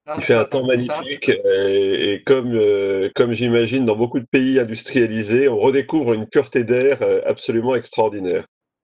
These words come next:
Speaker 1: Tout à fait, oui, c'est le cas aussi, euh, à Lille, où il fait, euh, où il fait très, très beau. Euh, Bertrand, je suis ravi de te recevoir.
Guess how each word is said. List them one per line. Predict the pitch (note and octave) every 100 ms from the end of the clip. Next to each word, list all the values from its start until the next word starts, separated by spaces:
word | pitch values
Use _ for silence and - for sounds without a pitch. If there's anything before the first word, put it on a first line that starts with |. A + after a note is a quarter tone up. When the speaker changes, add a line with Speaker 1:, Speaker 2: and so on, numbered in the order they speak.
| _ _ _ _ _ _ _ _ _ _ _
Speaker 1:
Tout | F3+ -
à | D#3+
fait, | B2 E3+
oui, | E3 C#3+ D3+
c'est | D3+
le | C3
cas | D3+ D3
aussi, | C3 F3 D#3+
euh, | C#3+
à | D#3
Lille, | D#3+ E3+
où | B2+
il | C3
fait, | - D#3 D3+
euh, | C3 A#2+ -
où | C3+
il | C#3 A#2+
fait | E3+
très, | D#3+ F3
très | - E3+
beau. | C#3 A#2+ B2 - _ _ _ -
Euh, | D3 D#3 D3+
Bertrand, | - F#3+ - A#3 A#3+ -
je | F3+
suis | -
ravi | G3 G#3 A3+
de |
te | G#3+
recevoir. | - G3+ G3+ A3+ A3